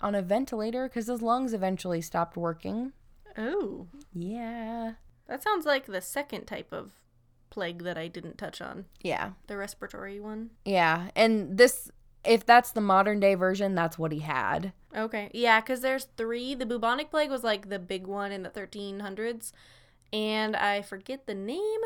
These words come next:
Speaker 2: of the other two, but there were two other kinds that had slightly different symptoms that weren't quite as widespread.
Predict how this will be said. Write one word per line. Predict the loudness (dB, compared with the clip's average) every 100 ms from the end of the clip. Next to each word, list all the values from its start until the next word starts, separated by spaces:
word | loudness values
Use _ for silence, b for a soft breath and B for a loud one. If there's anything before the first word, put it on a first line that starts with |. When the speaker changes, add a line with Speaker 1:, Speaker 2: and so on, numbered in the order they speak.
| -4
Speaker 2:
of | -2
the | -2
other | -2
two, | -4 -2 -2 -2
but | -2
there | -2
were |
two | -2 -2 0
other | 0 -2
kinds | -2 -4 -4
that | -2
had | -2 -2
slightly | -4 -4 -6
different | -8 -10 -12
symptoms | -12 -12 -12 -14 -14 -12
that | -10 -10
weren't | -10 -12 -14
quite | -12 -12 -10
as | -14 -14
widespread. | -12 -12 -12 -12 -12 -12